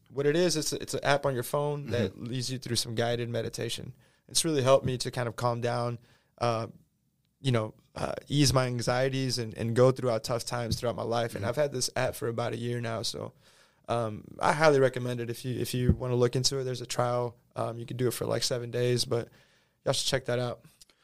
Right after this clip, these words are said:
Speaker 2: So I was looking at the, the, you know, the Twitter or the, the stuff you sent, and one thing that I noticed is the active rest. Mm, sorry, and that one's, I'm huge in that.
Speaker 1: That's
Speaker 2: Um,
Speaker 1: right.
Speaker 2: so anytime I,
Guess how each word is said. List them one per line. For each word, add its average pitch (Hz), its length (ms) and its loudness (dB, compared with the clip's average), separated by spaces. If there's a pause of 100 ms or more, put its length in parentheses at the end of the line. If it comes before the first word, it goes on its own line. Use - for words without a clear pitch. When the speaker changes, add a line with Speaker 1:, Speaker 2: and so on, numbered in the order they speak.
(320)
Speaker 2:
So 143 300 10
I 131 140 8
was 151 180 6
looking 143 260 4
at 117 160 4
the, 95 380 4
the, 87 300 -2 (200)
you 107 80 -4
know, 101 140 6
the 95 340 -2
Twitter 113 540 4
or 117 140 4
the, 104 240 0 (100)
the 107 80 -8
stuff 113 200 2
you 107 120 2
sent, 117 320 2 (100)
and 117 320 4 (420)
one 131 140 2
thing 160 140 0
that 143 100 4
I 127 60 6
noticed 120 320 2
is 117 100 -6
the 104 120 -4
active 117 300 -2
rest. 147 220 -4 (880)
Mm, 139 140 -18 (140)
sorry, 123 380 4
and 127 180 4
that 147 140 10
one's, 214 320 6 (960)
I'm 123 160 2
huge 127 460 4
in 98 80 -4
that. 98 220 -4 (140)
Speaker 1:
That's 113 200 6
Speaker 2:
Um, 104 100 4
Speaker 1:
right. 98 180 -2 (120)
Speaker 2:
so 113 300 10 (520)
anytime 160 580 10
I, 135 140 10